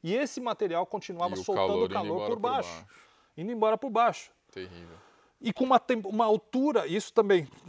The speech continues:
Speaker 1: uma altura de cúpula totalmente inadequada pra essa temperatura. Era uma
Speaker 2: Forno todo
Speaker 1: né?
Speaker 2: desbalanceado,
Speaker 1: Pra
Speaker 2: né?
Speaker 1: esse tipo de uso, não era adequado,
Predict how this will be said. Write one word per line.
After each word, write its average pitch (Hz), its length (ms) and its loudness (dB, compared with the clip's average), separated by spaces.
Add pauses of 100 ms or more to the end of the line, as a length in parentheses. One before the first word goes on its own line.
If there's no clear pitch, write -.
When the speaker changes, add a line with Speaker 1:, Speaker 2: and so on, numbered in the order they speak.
(260)
Speaker 1:
uma 180 180 4
altura 226 580 4
de 160 100 -2
cúpula 202 460 -2
totalmente 220 520 2
inadequada 202 520 0
pra 196 140 -2
essa 196 160 -6
temperatura. 196 600 -6 (640)
Era 127 160 -6
uma 151 200 -2 (920)
Speaker 2:
Forno 120 240 -10
todo - 200 -2
Speaker 1:
né? 139 60 -6
Speaker 2:
desbalanceado, 135 760 -8
Speaker 1:
Pra 175 200 8
Speaker 2:
né? 143 80 8
Speaker 1:
esse 233 340 4
tipo - 400 -6
de 202 160 -6
uso, 170 420 -2
não 202 320 -4
era 139 200 0
adequado, 190 500 0